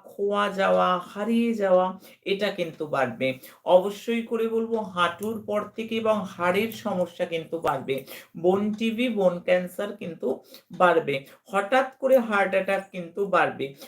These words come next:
বিজেপি আর এনডিএ নিয়ে নিউজ কিন্তু আসতে পারে। টেরারিস্ট অ্যাক্টিভিটি এবং বর্ডারগুলোকে আমি, আহ, সীমা, আহ, বিবাদ দেখতে পাচ্ছি, আমি সতর্ক করব। স্ট্রোকের ঝুঁকি কিন্তু যথেষ্টভাবে কিন্তু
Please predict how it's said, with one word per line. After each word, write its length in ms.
বিজেপি 540
আর 180
এনডিএ 540
নিয়ে 320
নিউজ 420
কিন্তু 340
আসতে 320
পারে। 240
টেরারিস্ট 600
অ্যাক্টিভিটি 640
এবং 200
বর্ডারগুলোকে 840
আমি, 260
আহ, 160
সীমা, 460
আহ, 360
বিবাদ 340
দেখতে 280
পাচ্ছি, 320
আমি 140
সতর্ক 540
করব। 340
স্ট্রোকের 640
ঝুঁকি 300
কিন্তু 360
যথেষ্টভাবে 1300
কিন্তু 380